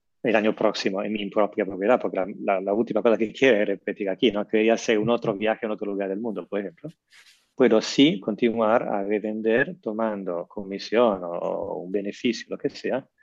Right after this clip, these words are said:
a otro hotel del otro lado del mundo que no es afiliado a mí en cualquier modo, solo porque entre los dos podemos crear una federación muy, muy, ah,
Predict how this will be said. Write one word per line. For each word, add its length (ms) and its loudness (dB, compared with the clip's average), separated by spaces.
a 120 2
otro 340 8
hotel 200 2
del 140 0
otro 180 0
lado 220 0
del 120 -2
mundo 240 -2
que 100 -14
no 120 -4
es 140 -2
afiliado 420 0
a 40 0
mí 120 -2
en 160 -8
cualquier 380 -4
modo, 380 -6
solo 640 4
porque 540 2
entre 200 -2
los 160 0
dos 200 0
podemos 320 -2
crear 220 2
una 200 -2
federación 1000 -4
muy, 200 -2
muy, 440 2
ah, 1400 -6